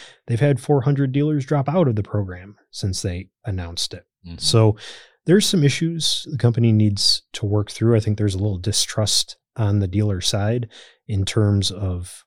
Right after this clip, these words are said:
Speaker 1: what they wanna do, how they wanna sell these, and the restrictions they're sort of placing on them, what they're forcing them to invest in.
Speaker 2: Mm-hmm.
Speaker 1: And then all of a sudden, hey,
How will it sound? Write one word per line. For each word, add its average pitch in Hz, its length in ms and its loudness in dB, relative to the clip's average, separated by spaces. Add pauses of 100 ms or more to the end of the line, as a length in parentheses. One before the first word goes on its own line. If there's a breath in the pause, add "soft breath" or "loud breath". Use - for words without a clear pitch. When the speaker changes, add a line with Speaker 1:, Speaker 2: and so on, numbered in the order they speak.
Speaker 1:
what 104 280 -2
they 104 120 2
wanna 104 360 2
do, 110 360 4
how - 240 -4
they 101 120 0
wanna 101 280 0
sell 104 300 0
these, 113 440 0 (340 loud breath)
and 98 440 -2
the 104 100 0
restrictions 98 960 -2
they're 104 80 -6
sort 101 220 -2
of 87 100 -12
placing 101 480 -2
on 87 200 -10
them, 85 320 -10 (380 loud breath)
what 120 360 -6
they're 117 100 4
forcing 117 460 4
them 104 180 4
to - 160 -8
invest 92 480 -2
in. 90 320 -4 (100)
Speaker 2:
Mm-hmm. 82 220 -18 (120)
Speaker 1:
And 101 80 -2
then 98 60 0
all 104 200 2
of 104 60 -2
a 101 40 -2
sudden, 120 360 0
hey, 107 260 -2